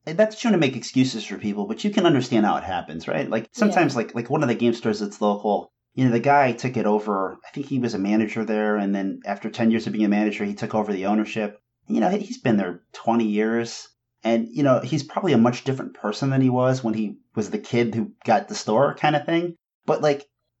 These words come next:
Speaker 1: how much has that person changed over twenty years? Because he is the store, right?
Speaker 2: Mm-hmm.
Speaker 1: So, and if that's been his life, is that one business, that one place where he spends twelve hours a day for, you know, twenty years,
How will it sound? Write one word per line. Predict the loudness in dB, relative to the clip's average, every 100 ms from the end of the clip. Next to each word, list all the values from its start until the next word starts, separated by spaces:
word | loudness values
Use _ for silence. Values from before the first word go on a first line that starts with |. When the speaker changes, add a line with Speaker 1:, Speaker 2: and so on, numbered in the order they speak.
| _
Speaker 1:
how | -10 -2 2
much | 4 2 0
has | -2
that | -2 -2
person | -4 0 -2
changed | 0 2 2 2 -2
over | -6
twenty | -6 -6 -6
years? | -4 -8 -8
Because | -8 -6 -6
he | -8 -4
is | 0 0
the | -2
store, | -8 -4 -2 -2 -6 -6
right? | 0 0 -2 _ _ -12
Speaker 2:
Mm-hmm. | -6
Speaker 1:
So, | 2 2 2 -2 -12 _ 0
and | 2
if | 2 2
that's | 0 0
been | 0 2 2
his | 2 -2 -2
life, | 0 2 0 -2
is | -2
that | 0
one | 2 4 4
business, | 2 -2 -4 -4
that | -2
one | 0 0
place | 0 -2 -2
where | -6
he | -8
spends | -6 -6
twelve | -6 -6 -4
hours | -2 -2
a | -4
day | -4 -4
for, | -6 -10
you | -8
know, | -10 -10
twenty | -8 -8 -6
years, | -6 -6 -6